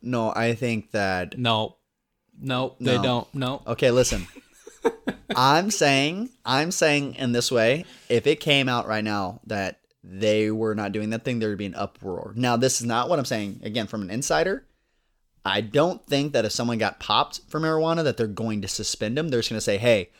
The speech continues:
Speaker 1: we're gonna test you again." And then by the next time that they test, that they wouldn't be positive. That's what I am saying.
Speaker 2: So, my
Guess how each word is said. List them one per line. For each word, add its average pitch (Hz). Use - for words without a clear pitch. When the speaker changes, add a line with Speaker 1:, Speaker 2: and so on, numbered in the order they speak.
Speaker 1:
we're 113
gonna 131
test 127
you 120
again." 117
And 120
then 110
by 107
the 110
next 110
time 113
that 101
they 101
test, 104
that 98
they 95
wouldn't 90
be 90
positive. -
That's 113
what 98
I 95
am 90
saying. -
Speaker 2:
So, 160
my 180